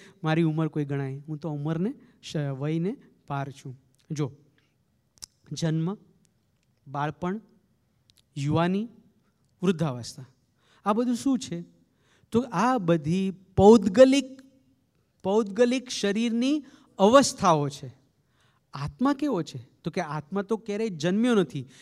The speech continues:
એ જુવાન ન થતો, વૃદ્ધ ન થતો, તો પછી એ મરવાનો ક્યાંથી? આત્મા નથી જન્મતો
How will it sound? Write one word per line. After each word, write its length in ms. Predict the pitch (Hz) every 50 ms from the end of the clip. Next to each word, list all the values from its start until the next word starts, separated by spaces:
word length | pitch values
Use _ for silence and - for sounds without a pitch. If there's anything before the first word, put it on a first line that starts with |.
| - _ -
એ 80 | 175 170
જુવાન 400 | 139 117 147 170 196 226 247 240
ન 100 | 240 240
થતો, 380 | 240 233 226 - - 240 233
વૃદ્ધ 300 | 190 151 165 208 220 202
ન 100 | 226 247
થતો, 420 | 240 226 226 220 - 233 233 247 254
તો 380 | 240 - - - - - 180
પછી 240 | 170 196 185 - 214
એ 40 | 208
મરવાનો 480 | 185 175 180 185 196 214 214 208 220
ક્યાંથી? 360 | 214 208 208 180 165 - 156 151
આત્મા 500 | - - 156 151 160 - - 196 190 185
નથી 320 | 175 170 170 - 196 170
જન્મતો 760 | 135 120 120 143 175 196 240 254 254 240 - 262 262 269 285